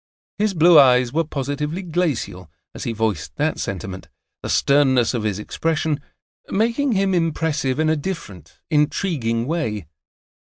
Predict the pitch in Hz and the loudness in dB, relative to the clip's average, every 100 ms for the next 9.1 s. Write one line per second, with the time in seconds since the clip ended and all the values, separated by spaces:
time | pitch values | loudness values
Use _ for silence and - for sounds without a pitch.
0 | _ 156 160 139 160 - 185 165 131 117 | _ 6 6 2 -4 -4 -2 0 0 0
1 | 143 139 104 98 92 - 196 - 101 - | 0 2 0 -4 -8 -2 -2 -2 -8 -8
2 | 101 113 131 156 113 160 139 123 95 98 | -8 -6 -2 -4 2 2 2 -2 -6 -6
3 | 92 101 110 113 101 113 98 113 98 - | -6 -8 -4 -2 0 -2 -4 -6 -8 -4
4 | 165 214 _ _ _ _ _ _ _ _ | -4 -4 _ _ _ _ _ _ _ _
5 | 127 135 127 131 131 123 135 120 120 104 | 4 4 4 2 2 0 -2 -2 0 2
6 | 104 131 113 101 98 101 - 180 160 90 | 0 0 0 -2 -6 -12 -6 -4 -4 -8
7 | _ _ _ _ _ _ _ _ _ _ | _ _ _ _ _ _ _ _ _ _
8 | _ _ _ 277 - 214 170 151 160 254 | _ _ _ -2 0 2 4 4 4 0
9 | - | -8